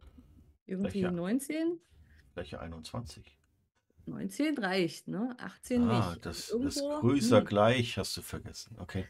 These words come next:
Speaker 1: <laughs>
Speaker 2: alles klar.
Speaker 1: So, jetzt, äh,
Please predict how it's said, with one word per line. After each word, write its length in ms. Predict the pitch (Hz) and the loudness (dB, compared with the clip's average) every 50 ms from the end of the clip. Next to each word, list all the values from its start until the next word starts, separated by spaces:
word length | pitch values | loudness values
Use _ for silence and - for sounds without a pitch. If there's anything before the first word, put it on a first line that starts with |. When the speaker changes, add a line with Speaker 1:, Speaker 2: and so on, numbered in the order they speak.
| _ _ _ _ - | _ _ _ _ -8
Speaker 1:
<laughs> 180 | 254 247 - | -6 -6 -4
Speaker 2:
alles 280 | - 220 240 - - - | -2 -2 0 -2 -2 -2
klar. 140 | - 87 - - - - - - - _ _ _ _ _ _ _ - _ _ _ _ _ _ _ | -4 -4 -4 -6 -12 -20 -20 -20 -20 _ _ _ _ _ _ _ -20 _ _ _ _ _ _ _
Speaker 1:
So, 380 | - - 208 214 202 185 180 - - | -8 -4 -2 0 0 0 -2 -4 -4
jetzt, 400 | 202 208 220 220 214 - - _ _ _ _ _ _ _ _ - | -2 0 0 -2 -2 -8 -14 _ _ _ _ _ _ _ _ -12
äh, 420 | - - 214 208 202 202 190 - | -6 -4 -2 -2 -2 -2 -4 -6